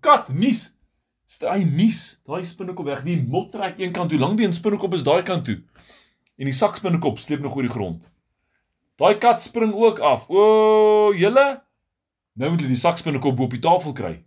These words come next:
Hoe gaan hulle hom red? Die Bobbejaan spinnekop kom nader, gryp. Hy gooi sy web af. Langbeen spinnekop gooi sy web af, want die kat gaan hom kry. Ja, tjoe!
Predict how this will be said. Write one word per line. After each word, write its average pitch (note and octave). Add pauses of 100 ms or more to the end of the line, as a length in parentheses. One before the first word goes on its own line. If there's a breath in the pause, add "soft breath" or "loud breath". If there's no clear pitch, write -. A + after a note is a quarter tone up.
(140)
Hoe F3
gaan A#3+
hulle A#3+
hom A3+
red? G3 (1040)
Die A#2
Bobbejaan B2
spinnekop A#2+
kom A2
nader, G2
gryp. B2+ (400 soft breath)
Hy F#3
gooi G3
sy E3+
web B2
af. F#2 (260 soft breath)
Langbeen A#3+
spinnekop G#3
gooi G3+
sy G#3
web D#3+
af, B2
want G#2+
die G#2+
kat D#3+
gaan F3
hom D#3+
kry. E3+ (340 loud breath)
Ja, A#4 (240)
tjoe! D5+